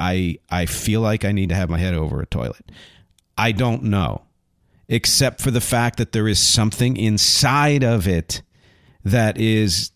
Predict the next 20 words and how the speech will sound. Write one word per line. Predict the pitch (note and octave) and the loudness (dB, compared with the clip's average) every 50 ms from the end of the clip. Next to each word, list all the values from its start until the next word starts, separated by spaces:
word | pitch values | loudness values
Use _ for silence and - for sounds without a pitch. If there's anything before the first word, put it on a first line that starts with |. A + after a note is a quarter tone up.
| _ - | _ -8
causing | - - C3 B2 B2+ C3+ B2 C3+ B2+ | -2 0 2 2 4 2 2 2 2
a | A#2+ | 2
reaction | G#2+ G#2+ G#2 G2+ A2 A2 A2+ - - - G#2 G2 | 2 2 2 2 0 0 0 0 0 0 2 2
in | F#2+ | 2
me | F#2+ G2 F#2+ | 2 2 0
that | E2 F#2 F2 - - | 0 -2 -4 -4 -4
I | A2 A2+ A2+ A#2+ B2 | -2 -2 0 0 2
need | B2 A2+ A2 A2 G2+ - | 2 2 2 0 0 0
to | - G#2 F#2+ F2+ - - | -2 -2 -2 -2 -2 -2
explore | - E2 - - - - F3 G#3+ G#3 D3+ - - - - - | -4 -2 -2 -2 -2 0 2 2 2 2 0 -2 -6 -8 -4
more. | - G2+ G2 F2+ - - - - - - - - - - - | -2 -2 0 0 -2 -4 -8 -10 -14 -16 -16 -18 -20 -16 -8
And | - C3 C3 B2+ B2+ | -4 -2 -2 0 0
what | B2+ B2 C3 C#3 C3+ | 0 0 0 2 2
I've | B2+ B2+ B2+ - | 2 0 0 -2
found | - - - D#3+ F#3 A3 G#3 D3 G#2 F#2+ G#2 A#2 - - - - - - | -2 -2 0 2 2 2 4 2 2 2 0 -2 -4 -6 -14 -20 -18 -8
is | - C3 C3 B2 G2 A2 | -2 -2 0 0 0 0
that | B2+ B2+ B2 A#2+ A#2+ A#2 - - - - - - - - | 2 2 2 2 2 0 -2 -6 -8 -10 -20 -20 -16 -6
there | - A2 C3+ D3+ C#3+ - | 0 4 4 4 4 4
are | - C#3+ C#3 C#3 D3 E3+ F#3 F#3+ F#3 - - _ _ _ _ _ - | 2 2 2 4 4 4 2 2 0 -2 -4 _ _ _ _ _ -4
types | - - E3 D#3 E3+ G#3 - - - - - - | -2 0 2 2 2 2 0 0 -2 -2 -2 -2